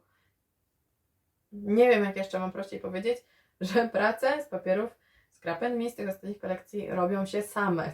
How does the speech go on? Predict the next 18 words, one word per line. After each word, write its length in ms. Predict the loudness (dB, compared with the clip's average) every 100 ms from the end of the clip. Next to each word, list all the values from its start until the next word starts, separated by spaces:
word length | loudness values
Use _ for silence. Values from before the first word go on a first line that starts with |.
| -8
To 60 | -8
jest 340 | -8 -14 -20 _ _ _ _
naprawdę 640 | -2 0 2 2 2 0 -2
zero 560 | 4 6 8 8 4 -4 _ _ _
trudu. 480 | -4 -2 -2 -4 -6 _ _
Są 300 | _ -2 0
boskie. 640 | 2 2 0 -2 -8 -12 -12 _ -20 -20 -20 -4
No 140 | 0
i 80 | 2
tutaj 380 | 2 4 4 6
oprócz 340 | 4 0 -4
tych 160 | -4 0
drobnych 380 | 4 4 2 0
elemencików, 840 | 0 0 -2 -2 -4 0 0 0
papier 420 | 0 -2 0 -2
numer 440 | -2 -2 -2 -4 -4
dziesięć, 460 | -4 -2 -2 -4
ostatni, 1000 | -6 -8 -4 0 2 0 -4 -2 -2 -4